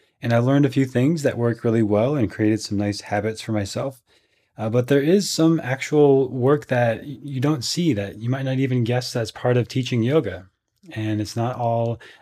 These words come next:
uh, Instagram photo shoots and morning routines and, uh, green juices, right? <laughs> So there's a, there's a whole lot going on behind the scenes that you might not be aware of. So I'm gonna share about that today in this podcast. My name is Jeremy Devins. This is the Yoga Teacher Training Podcast.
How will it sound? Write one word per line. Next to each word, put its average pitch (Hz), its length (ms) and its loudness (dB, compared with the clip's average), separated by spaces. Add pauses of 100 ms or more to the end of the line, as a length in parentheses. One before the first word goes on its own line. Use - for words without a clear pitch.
(120)
uh, 104 180 -8
Instagram 120 680 -2
photo 127 300 2
shoots 117 500 -2
and 110 160 -2
morning 120 300 2
routines 123 580 0
and, 101 300 -2 (340)
uh, 104 280 -6 (120)
green 143 280 2
juices, 104 560 -4
right? 104 180 -6
<laughs> - 60 -10
So - 160 -4
there's 120 260 2
a, 113 220 -2
there's 120 120 0
a 113 60 4
whole 143 160 2
lot 143 200 6
going 135 200 2
on 123 140 2
behind 123 340 2
the 113 60 2
scenes 175 260 0
that 123 120 -2
you 127 60 2
might 131 200 0
not 131 160 -2
be 123 100 0
aware 135 280 2
of. 95 220 -8 (360)
So - 80 -6
I'm 156 60 4
gonna 202 140 4
share 165 220 6
about 143 220 6
that 127 240 0
today 123 320 2
in 120 80 2
this 113 140 -4
podcast. 113 680 -4 (340)
My 120 140 0
name 139 220 4
is 131 120 2
Jeremy 123 380 6
Devins. 113 380 2
This 127 160 0
is 120 100 -2
the 113 80 0
Yoga 127 460 4
Teacher 135 480 0
Training 123 420 0
Podcast. 117 720 -6